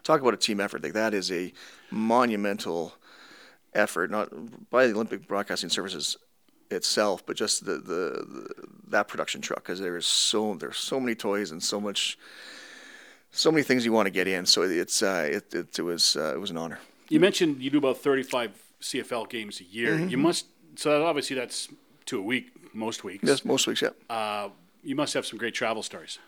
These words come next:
Speaker 1: Yeah, not sure how many for air, but, uh, no, no, no. <laughs> Yeah, no, no, no. You know, and, uh, the, the best part of the travel is, uh, is the relationships I've made.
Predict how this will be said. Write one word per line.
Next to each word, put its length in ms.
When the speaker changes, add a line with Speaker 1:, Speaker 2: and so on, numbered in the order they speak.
Speaker 1:
Yeah, 280
not 180
sure 160
how 80
many 120
for 160
air, 320
but, 160
uh, 100
no, 140
no, 100
no. 180
<laughs> 540
Yeah, 180
no, 280
no, 280
no. 200
You 100
know, 100
and, 100
uh, 80
the, 140
the 300
best 300
part 140
of 40
the 60
travel 420
is, 300
uh, 240
is 140
the 60
relationships 680
I've 120
made. 260